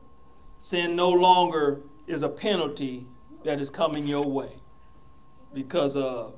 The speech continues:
the sacrifice of Jesus in our lives, which we'll be celebrating in two weeks. With all that being said, I just have to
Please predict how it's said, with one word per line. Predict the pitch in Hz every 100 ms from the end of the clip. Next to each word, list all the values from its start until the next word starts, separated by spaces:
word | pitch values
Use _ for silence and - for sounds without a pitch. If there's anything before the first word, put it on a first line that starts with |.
| - -
the | 123
sacrifice | - 156 139 143 143 135 135
of | 131
Jesus | 127 151 143 143 139 - - - - -
in | 151
our | 139 135
lives, | 135 127 123 127
which | 127
we'll | 135 135
be | 131
celebrating | - - 190 190 196 170 156 151 151
in | 143 139 123 120 - - - - - -
two | - 147
weeks. | 135 120 - - - - - - - - - - - - - 285 - - - - - - - - - - - - - - - -
With | - 190
all | 262 262
that | 262 254
being | 254 247
said, | 247 196 175 170
I | 160
just | 165 214 214
have | 208 202 -
to | 170 156